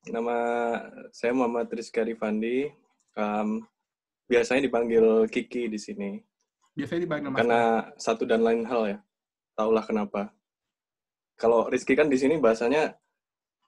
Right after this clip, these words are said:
Speaker 1: beresiko gitu kan, kalau dalam bahasa Inggris. Jadi saya
Speaker 2: Oh,
Speaker 1: berubah aja
Speaker 2: bener.
Speaker 1: jadi Kiki gitu.
Speaker 2: Ini gue baru mikir loh,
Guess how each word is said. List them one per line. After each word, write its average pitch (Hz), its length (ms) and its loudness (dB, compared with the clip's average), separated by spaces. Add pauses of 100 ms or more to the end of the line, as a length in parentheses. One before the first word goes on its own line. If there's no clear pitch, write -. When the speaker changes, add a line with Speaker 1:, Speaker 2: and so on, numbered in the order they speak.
(180)
Speaker 1:
beresiko 123 560 6
gitu 110 160 0
kan, 113 160 0
kalau 110 160 -2
dalam 107 240 -2
bahasa 107 160 -2
Inggris. 104 240 -2
Jadi 127 240 2
saya 127 400 4 (160)
Speaker 2:
Oh, 247 400 6
Speaker 1:
berubah - 0 -
aja 156 240 4
Speaker 2:
bener. 147 80 2
Speaker 1:
jadi 147 160 2
Kiki 139 260 -6 (160)
gitu. - 180 -14 (200)
Speaker 2:
Ini 233 100 -2
gue 262 140 -4
baru 196 160 -2
mikir 196 340 0
loh, 127 300 -2